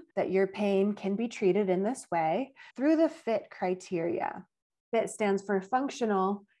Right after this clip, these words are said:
inconsistent, and triggered. So I'm going to go over these with you so you can understand and start to look at the characteristics of your pain, becoming the detective for the opposite, like you're building a case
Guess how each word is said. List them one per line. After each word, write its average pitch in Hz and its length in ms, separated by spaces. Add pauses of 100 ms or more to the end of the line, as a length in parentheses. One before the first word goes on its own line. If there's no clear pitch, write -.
(180)
inconsistent, 220 920 (180)
and 175 260
triggered. - 540 (320)
So - 260
I'm 370 240
going 392 140
to 392 60
go 247 220
over 214 260
these 190 260
with 214 380
you 190 440 (240)
so - 140
you 269 220
can 349 180
understand 233 720
and 165 180
start 226 380
to 339 140
look 214 400 (160)
at 190 400 (280)
the 233 60
characteristics 233 920
of 208 140
your 214 380
pain, 160 460 (380)
becoming 262 640
the 202 160
detective 240 540
for 247 120
the 202 120
opposite, - 480
like 185 240
you're 170 240
building 226 340
a 302 60
case 233 640